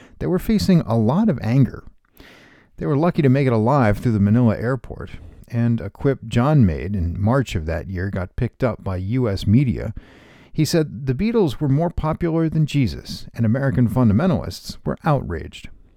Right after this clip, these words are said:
After playing in Memphis, Tennessee, the crew of the band's tour plane found bullet holes in the fuselage.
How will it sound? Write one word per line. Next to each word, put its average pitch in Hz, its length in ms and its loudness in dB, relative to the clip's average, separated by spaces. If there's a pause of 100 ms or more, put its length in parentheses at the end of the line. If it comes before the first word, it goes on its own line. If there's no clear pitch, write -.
(100)
After 120 260 -8
playing 127 300 2
in 110 100 6
Memphis, 120 380 2
Tennessee, 117 540 2
the 95 100 -2
crew 208 320 -2
of 98 140 -2
the 98 80 -6
band's 123 440 -2
tour 208 280 -2
plane - 320 -6
found 104 360 0
bullet 147 280 0
holes 76 340 -4
in 90 80 -4
the 90 80 -4
fuselage. - 640 -6